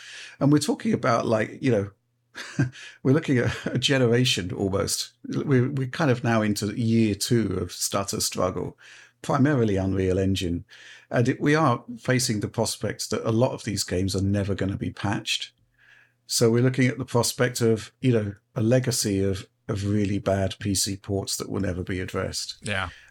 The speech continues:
Speaker 1: Uh, some of them are. I mean, um, Callisto Protocol did get updates. Um, I did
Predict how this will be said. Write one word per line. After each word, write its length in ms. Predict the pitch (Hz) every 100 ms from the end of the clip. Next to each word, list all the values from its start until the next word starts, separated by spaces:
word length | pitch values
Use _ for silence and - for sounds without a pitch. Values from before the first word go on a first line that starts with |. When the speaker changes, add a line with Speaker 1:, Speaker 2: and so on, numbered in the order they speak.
| -
Speaker 1:
Uh, 220 | 110 110
some 260 | - 160 185
of 60 |
them 160 | 220 123
are. 320 | 110 165 196
I 80 | 127
mean, 300 | 120 113 113
um, 380 | 120 107 104 101
Callisto 420 | - 117 117 113 98
Protocol 540 | 110 101 98 104 98
did 240 | 95 104
get 220 | - 101 -
updates. 800 | 113 - 101 113 - - - - _ - _ _ _ _
Um, 400 | - 113 107 - -
I 140 | 110
did 260 | 123 131